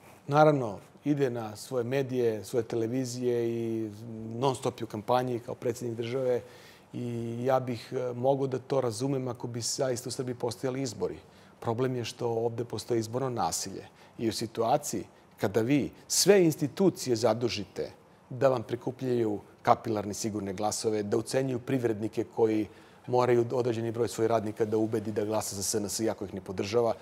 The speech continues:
kada kupujete glasove na milion i jedan način, kada imate sve medije koje su isključivo u funkciji propagande vladajućeg režima,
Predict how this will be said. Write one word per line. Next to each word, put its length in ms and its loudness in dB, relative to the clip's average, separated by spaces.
kada 180 4
kupujete 540 8
glasove 480 4
na 180 -4
milion 400 2
i 60 0
jedan 200 0
način, 340 -2
kada 260 6
imate 360 2
sve 240 8
medije 420 4
koje 180 -2
su 260 -2
isključivo 580 4
u 40 4
funkciji 600 -2
propagande 640 2
vladajućeg 560 -2
režima, 520 2